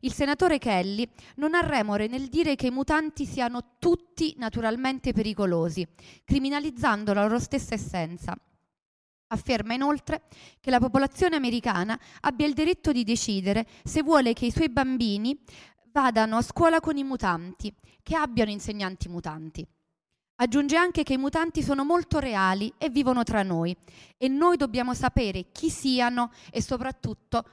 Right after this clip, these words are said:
cosa possano fare. Per sapere chi siano e cosa possono fare, nei film e nei fumetti, gli umani spesso propongono schedature e registrazioni forzate,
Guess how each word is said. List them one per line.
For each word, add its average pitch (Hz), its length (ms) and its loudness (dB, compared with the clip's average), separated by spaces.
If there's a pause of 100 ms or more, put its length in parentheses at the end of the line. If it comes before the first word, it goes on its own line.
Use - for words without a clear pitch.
(140)
cosa 277 260 4
possano 208 440 0
fare. 156 400 -4 (1000)
Per 233 140 0
sapere 330 380 0
chi - 120 -12
siano 185 460 -4
e 175 60 -6
cosa 180 220 -2
possono 202 400 0
fare, 175 420 0 (400)
nei 269 180 0
film 330 440 0 (380)
e 226 120 -8
nei 208 100 0
fumetti, 202 560 -4 (300)
gli 254 160 2
umani 359 520 4
spesso - 400 -2
propongono 240 540 2
schedature 320 800 -2
e 269 120 0
registrazioni 262 720 -4
forzate, 190 720 -8